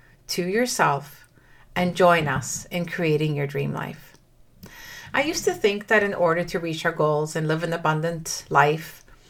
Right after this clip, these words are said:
I first of all had to make a lot of money. And while that's a nice goal, for sure, I have learned that it is what happens inside us that really creates the joy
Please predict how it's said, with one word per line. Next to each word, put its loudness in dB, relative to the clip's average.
I 0
first -2
of 2
all 6
had 2
to -4
make 0
a -2
lot 0
of -2
money. -6
And -2
while 10
that's 2
a -2
nice -2
goal, -2
for -6
sure, 0
I 8
have 0
learned 2
that 4
it 6
is 6
what 4
happens -2
inside 2
us 0
that 2
really 4
creates -4
the -4
joy -2